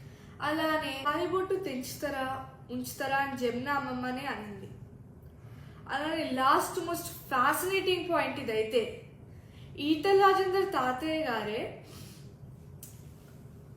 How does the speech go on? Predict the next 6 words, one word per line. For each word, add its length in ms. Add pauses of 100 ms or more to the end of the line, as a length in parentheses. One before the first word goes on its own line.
(360)
"సంపుకుటరా, 720
సాదుకుటరా" 1080
అనే 180
ట్రెండ్ 360
స్టార్ట్ 320
చేసింది. 420